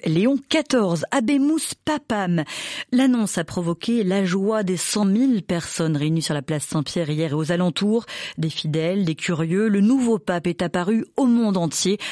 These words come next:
à la loggia de la basilique Saint-Pierre. Il y a fait l'éloge de la paix du Christ, une paix désarmée, désarmante, humble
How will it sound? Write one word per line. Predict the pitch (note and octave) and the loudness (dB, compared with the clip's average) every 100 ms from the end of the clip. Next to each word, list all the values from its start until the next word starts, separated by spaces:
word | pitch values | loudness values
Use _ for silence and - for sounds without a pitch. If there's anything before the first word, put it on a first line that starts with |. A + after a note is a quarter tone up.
| - - | -10 -6
à | G3+ | -2
la | G3 | 0
loggia | F#3+ F3+ F#3 | 0 0 -2
de | E3+ | -2
la | |
basilique | D#3 D#3 D#3 D#3 | -2 -2 -2 -2
Saint-Pierre. | - D#3+ - F#3 A3+ A3 - - - | -2 -2 -2 0 -2 -4 -12 -14 -6
Il | G#3 | 0
y | G#3 | 0
a | G#3+ | 0
fait | - | 0
l'éloge | B3 G#3 F#3 D3+ | 2 2 2 0
de | E3+ | 0
la | F3 | -2
paix | - B3 | 0 0
du | F#3 | 0
Christ, | - F#3+ E3+ - | 0 -2 -2 0
une | F3+ | -2
paix | D3+ G3+ | 2 0
désarmée, | D#3+ A3+ G#3+ G#3 G3 F#3 F3+ | 2 0 2 2 2 0 2
désarmante, | E3 A#3 G3+ G3 G3+ G3 - - | 2 2 0 2 2 2 -2 -4
humble | A#3+ A#3+ G3+ | 0 2 0